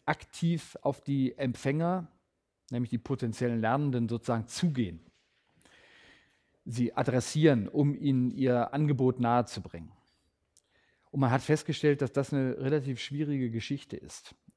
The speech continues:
ähm, ähm, die potenziellen Adressaten von solchen Angeboten auch tatsächlich zu erreichen. Und hat gesagt, man kann das Ganze ja auch umdrehen,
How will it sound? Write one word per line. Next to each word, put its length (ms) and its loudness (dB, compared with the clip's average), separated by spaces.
ähm, 360 -6
ähm, 420 -4
die 180 -4
potenziellen 840 0
Adressaten 760 -4
von 180 -4
solchen 260 -2
Angeboten 640 -4
auch 160 -6
tatsächlich 480 -8
zu 140 -8
erreichen. 500 -6
Und 140 -2
hat 120 -6
gesagt, 240 0
man 120 2
kann 160 -2
das 160 -2
Ganze 300 -2
ja 80 0
auch 120 -2
umdrehen, 640 0